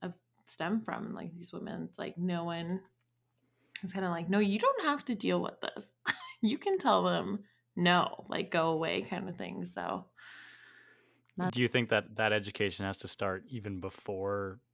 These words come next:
Speaker 2: females hit puberty then? So, 'cause it's
Speaker 1: Oh,
Speaker 2: obviously an
Speaker 1: yeah.
Speaker 2: education issue with the young boys, but I mean,
Speaker 1: Totally.
Speaker 2: how effective could that possibly be trying to train prepubescent boys to do anything? <laughs>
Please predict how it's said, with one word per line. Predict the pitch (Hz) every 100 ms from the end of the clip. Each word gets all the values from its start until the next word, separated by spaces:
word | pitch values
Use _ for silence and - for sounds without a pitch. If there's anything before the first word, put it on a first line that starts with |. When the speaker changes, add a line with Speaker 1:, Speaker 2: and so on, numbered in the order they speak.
| _
Speaker 2:
females | - - 98 104 117 117
hit | 131 -
puberty | 117 117 123
then? | 127 131
So, | -
'cause | - -
it's |
Speaker 1:
Oh, | 240 196
Speaker 2:
obviously | 120 - 123
an |
Speaker 1:
yeah. |
Speaker 2:
education | 104 98 - 107 101 107
issue | 98 - 98 92
with | 95 87 _ _ _ _ _ _ -
the | 101
young | 98 90 87
boys, | 104 107 90 82 98 - - _ _ _
but | 104
I | 101
mean, |
Speaker 1:
Totally. | 101 95 185 - 87 92 - -
Speaker 2:
how | 120 107
effective | 104 - 107 - 101
could | 107 85
that | 92 -
possibly | 101 92 107 98 90
be | 95 90 90 87 - _ _ _ -
trying | 107 92
to | 90
train | - 98 92 90 87 -
prepubescent | - 101 92 - 92 87 - 95
boys | - 92 87 87 - -
to | 101
do | 92 85
anything? | 85 90 - -
<laughs> | 906 960 960